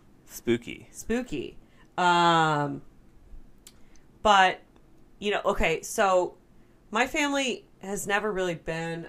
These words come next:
Speaker 2: um, It's a Wonderful Life people or Miracle on Thirty-fourth Street people, um,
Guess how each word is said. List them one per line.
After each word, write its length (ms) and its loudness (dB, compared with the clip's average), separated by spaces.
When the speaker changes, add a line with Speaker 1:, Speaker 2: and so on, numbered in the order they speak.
Speaker 2:
um, 440 -6
It's 160 -4
a 80 -4
Wonderful 380 -2
Life 320 0
people 720 0
or 440 -6
Miracle 380 -2
on 120 -6
Thirty-fourth 520 -6
Street 360 -8
people, 640 -2
um, 580 2